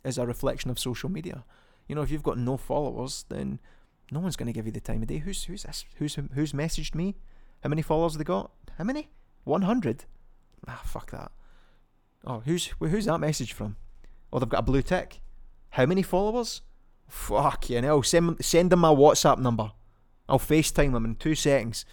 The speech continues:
That, and that's what it's like, you know. Without a picture, if so,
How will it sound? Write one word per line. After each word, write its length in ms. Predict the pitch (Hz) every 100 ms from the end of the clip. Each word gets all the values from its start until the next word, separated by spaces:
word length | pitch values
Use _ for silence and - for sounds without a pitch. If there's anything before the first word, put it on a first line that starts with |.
| - - -
That, 160 | 147
and 120 | 143
that's 180 | 185 202
what 80 | -
it's 160 | 113 -
like, 280 | 156 -
you 60 | -
know. 240 | 156 127 - - _ _ _
Without 280 | 143 156 -
a 40 | -
picture, 460 | - - - 110
if 120 | 127
so, 100 | -